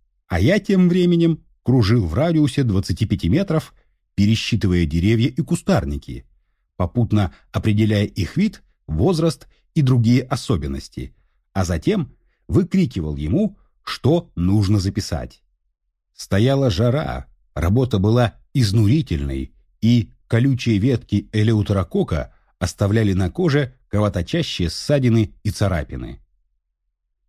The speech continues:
Что касается наблюдений за рыбой – Тут все было веселее, по крайней мере, для меня. Кое-как натянув на себя водолазный костюм,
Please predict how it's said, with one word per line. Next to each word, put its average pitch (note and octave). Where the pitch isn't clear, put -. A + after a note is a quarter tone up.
Что -
касается C3+
наблюдений A#2+
за G#2
рыбой – A#2+
Тут G3
все -
было B2+
веселее, G#2
по E2+
крайней G#2
мере, G2
для F#2+
меня. F#2+
Кое-как C#3+
натянув A#2+
на G2+
себя G#2
водолазный G#2
костюм, G2